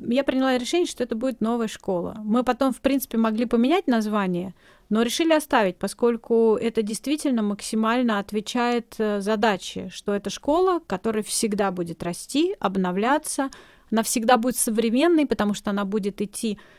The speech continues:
не только в ногу со временем, но и с опережением. Поэтому «Новая». Потом я пригласила, э, э, прекрасную Веру Дорофееву, м,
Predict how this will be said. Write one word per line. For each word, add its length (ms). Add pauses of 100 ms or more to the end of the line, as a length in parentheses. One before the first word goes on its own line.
(160)
не 120
только 320
в 80
ногу 280
со 200
временем, 480
но 240
и 60
с 100
опережением. 800 (420)
Поэтому 400
«Новая». 500 (540)
Потом 300
я 120
пригласила, 1080
э, 720 (440)
э, 220 (140)
прекрасную 600
Веру 260
Дорофееву, 760 (520)
м, 800